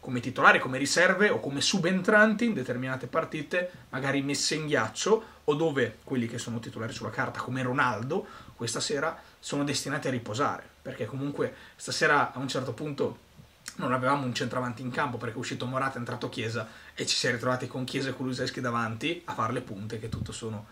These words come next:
tranne che punte. Io sono contento, sono contento anche del gol di Frabotta che mi stanno facendo rivedere questa sera. È stato veramente un, un'emozione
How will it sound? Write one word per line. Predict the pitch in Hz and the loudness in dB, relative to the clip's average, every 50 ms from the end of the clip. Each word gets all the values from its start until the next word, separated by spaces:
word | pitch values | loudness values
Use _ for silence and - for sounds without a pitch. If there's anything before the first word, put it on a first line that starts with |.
| - - - - - | -20 -20 -20 -20 -8
tranne | - 151 147 147 135 | -4 -2 -2 0 -2
che | 127 - 139 | -2 -4 -6
punte. | - - 120 - - - - - - - | -6 -8 -10 -12 -12 -16 -18 -20 -12 -4
Io | - 208 190 | 0 0 2
sono | 190 196 170 160 | 2 2 2 2
contento, | - 165 156 147 123 131 110 - - 113 | 0 0 -2 -2 -2 -4 -4 -4 -6 -8
sono | - 139 131 127 | -8 -8 -6 -6
contento | 135 131 147 147 135 143 | -6 -6 -6 -6 -4 -4
anche | 156 156 151 - 156 139 123 - - - - - - | -4 -4 -2 0 0 0 0 -2 -8 -20 -20 -20 -10
del | - 139 143 135 | -6 -4 0 4
gol | 156 165 156 | 6 6 6
di | 147 143 | 6 4
Frabotta | - 151 147 151 147 143 - - | 0 2 2 4 2 2 0 -2
che | - 151 | -4 -4
mi | 147 143 | -4 -4
stanno | - - 160 156 147 143 135 - - - - - | 0 2 2 2 2 0 -4 -6 -10 -18 -20 -14
facendo | - - 151 - 175 160 165 | -8 -6 -4 -2 2 2 4
rivedere | 160 160 160 170 165 | 4 6 8 8 8
questa | 151 156 151 - 165 | 8 6 4 2 4
sera. | 165 - 247 226 170 | 6 10 10 10 10
È | 139 | 8
stato | - - 160 - - | 6 4 2 2 2
veramente | 147 147 147 143 156 170 165 131 - 151 131 - - - - - - - | 2 4 4 4 4 2 2 4 4 4 4 2 -6 -16 -18 -12 -6 -4
un, | 220 196 - - 196 190 190 185 190 | -2 -2 -2 0 0 0 0 0 2
un'emozione | 196 196 196 214 226 233 214 214 - - 202 185 151 139 135 127 123 120 | 4 6 8 10 10 10 8 8 6 6 6 8 8 8 6 2 0 -2